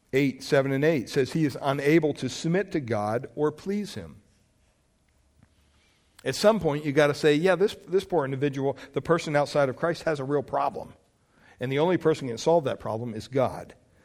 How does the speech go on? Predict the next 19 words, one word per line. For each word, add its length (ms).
So 140
for 140
an 60
unbeliever 580
to 140
move 520
from 180
his 240
natural 460
condition 640
of 160
spiritual 560
darkness 760
to 160
one 240
of 160
light 500
and 200
faith 600